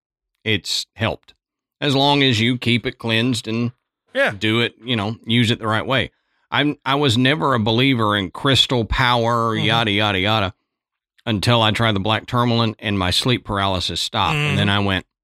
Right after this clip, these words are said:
Speaker 1: "Okay, okay." It, say what you will.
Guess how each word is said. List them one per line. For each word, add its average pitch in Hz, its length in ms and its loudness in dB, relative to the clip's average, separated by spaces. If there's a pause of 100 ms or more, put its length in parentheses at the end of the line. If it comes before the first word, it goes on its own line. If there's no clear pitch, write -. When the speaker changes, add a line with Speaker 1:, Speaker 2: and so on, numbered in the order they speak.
(460)
Speaker 1:
"Okay, 160 360 0 (760)
okay." 117 320 0 (280)
It, 107 280 -2
say 135 220 2
what 147 200 -2
you 151 80 0
will. 131 460 2